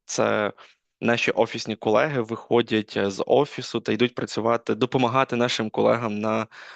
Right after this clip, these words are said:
А З К, е, працюють з операторами та консультантами, заправляють авто та стають ближчими до клієнтів. Е, у нас є бігова спільнота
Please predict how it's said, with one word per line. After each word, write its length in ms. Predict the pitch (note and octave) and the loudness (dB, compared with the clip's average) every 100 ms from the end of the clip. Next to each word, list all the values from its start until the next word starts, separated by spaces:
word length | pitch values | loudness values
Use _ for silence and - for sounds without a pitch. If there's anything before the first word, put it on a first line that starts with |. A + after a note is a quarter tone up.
| - | -4
А 120 | A2 | 0
З 140 | G#2 | 0
К, 300 | - B2+ D#3 - - - - | 0 0 0 -6 -20 -16 -4
е, 140 | G#2 G2 | -2 -2
працюють 420 | A2+ - B2 G#2 | -2 2 2 4
з 40 | |
операторами 640 | G#2+ G#2+ B2 D#3 - A2+ | 2 2 2 2 0 -2
та 100 | G#2+ | -4
консультантами, 800 | A2+ B2 G#2+ G#2+ B2+ C#3+ C3 A2+ | -4 -6 -6 -2 0 0 0 0
заправляють 600 | G#2+ A2 G#2+ A2+ A2+ - | 0 -2 0 2 0 0
авто 320 | - - C#3 | -4 0 0
та 140 | D3 A2+ | 2 -2
стають 420 | - A2+ A#2+ A2 | -2 -2 -2 -4
ближчими 600 | G#2+ A#2 - G#2+ G#2+ A2 - - - - | 0 0 0 -4 -2 -4 -6 -18 -18 -14
до 200 | G#2+ A#2+ | 2 2
клієнтів. 800 | A#2+ A#2 A2+ A2 G2 F2+ F2+ - _ - - - - | 2 0 2 2 0 -2 -8 -10 _ -20 -20 -10 -4
Е, 300 | G2 G2 G2 | 0 0 0
у 140 | - | 2
нас 180 | D3 D3 | 0 2
є 220 | B2+ A2+ | 2 2
бігова 380 | G#2+ A#2+ A#2+ C3+ | 0 -2 2 0
спільнота 600 | - C3+ A2 F#2+ - - | 0 -2 0 -2 -4 -10